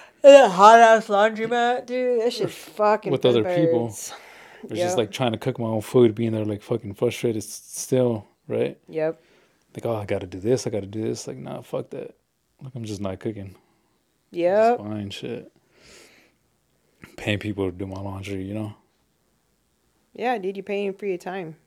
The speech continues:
Speaker 1: You're paying for your time back. That's all you're doing.
Speaker 2: Yeah, and it's like, that's the thing, too. It's like, homeowners should rather just pay people to do it so they can get their time back, so then they can use that,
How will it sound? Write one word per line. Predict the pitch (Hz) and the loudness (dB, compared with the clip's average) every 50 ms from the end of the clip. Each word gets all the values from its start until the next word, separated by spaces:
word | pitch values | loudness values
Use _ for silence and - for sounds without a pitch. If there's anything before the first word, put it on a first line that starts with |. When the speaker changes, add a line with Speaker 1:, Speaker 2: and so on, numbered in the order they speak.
| _ | _
Speaker 1:
You're | - 185 | -14 -8
paying | - 247 254 240 | -6 -6 -6 -4
for | 254 | -4
your | 240 226 | -6 -6
time | 226 240 247 240 | -4 -6 -6 -4
back. | 208 165 - - _ _ _ _ _ _ _ | -4 -4 -6 -8 _ _ _ _ _ _ _
That's | _ - | _ -16
all | 214 208 | -12 -10
you're | 190 175 | -10 -10
doing. | 175 180 190 180 | -10 -12 -12 -8
Speaker 2:
Yeah, | 175 123 143 147 131 113 | -2 2 2 2 2 0
and | 110 107 | -2 -4
it's | 107 104 - - | -4 -4 -4 -2
like, | 110 104 107 107 104 - _ _ _ _ _ _ _ _ _ _ - | -2 -2 -2 -4 -6 -10 _ _ _ _ _ _ _ _ _ _ -4
that's | - 135 120 113 - | 2 2 2 2 2
the | - 107 | -2 -6
thing, | - 131 131 123 107 | -4 -2 -2 -2 -4
too. | - - 151 156 | -2 0 0 2
It's | 123 104 - | 2 2 0
like, | 113 107 104 - - - _ _ _ _ _ _ _ _ _ _ _ _ _ _ _ _ _ _ _ _ _ _ _ - | 0 0 -2 -4 -12 -20 _ _ _ _ _ _ _ _ _ _ _ _ _ _ _ _ _ _ _ _ _ _ _ -8
homeowners | - 135 139 139 135 135 123 110 104 - - - - | -4 0 2 4 4 4 2 0 -2 -4 -6 -8 -6
should | - - - - 131 127 110 | -2 -2 0 4 4 4 4
rather | 107 107 107 107 104 104 | 4 4 4 4 4 0
just | 101 98 101 - - - - - | -2 -4 -6 -8 -8 -10 -12 -14
pay | - - 117 113 107 104 98 90 85 _ _ _ _ _ _ _ _ _ _ _ _ _ _ _ _ _ _ - | -8 -4 -2 -2 0 -2 -4 -6 -12 _ _ _ _ _ _ _ _ _ _ _ _ _ _ _ _ _ _ -10
people | - 113 104 95 107 98 | -6 -6 -6 -4 -4 -6
to | 92 87 | -6 -6
do | 95 104 104 107 117 | -6 -4 -4 -2 -4
it | 139 - _ _ _ _ _ _ _ _ _ _ _ _ _ _ _ _ _ _ _ _ _ _ _ _ _ - | -4 -6 _ _ _ _ _ _ _ _ _ _ _ _ _ _ _ _ _ _ _ _ _ _ _ _ _ -18
so | - - 120 | -10 -4 -2
they | 107 101 | -2 -2
can | - 117 | -2 -4
get | 107 107 | -4 -4
their | 101 98 92 | -4 -4 -6
time | - - - 123 117 113 107 | -6 -6 -4 -2 -2 -2 -4
back, | 104 101 101 98 - | -4 -4 -6 -6 -8
so | - 104 | -8 -10
then | 101 98 98 | -8 -8 -6
they | 95 98 101 | -6 -6 -6
can | - - 107 101 | -8 -10 -12 -10
use | 98 110 110 107 98 | -8 -6 -6 -6 -4
that, | 98 101 101 101 107 - - | -4 -4 -4 -4 -4 -6 -10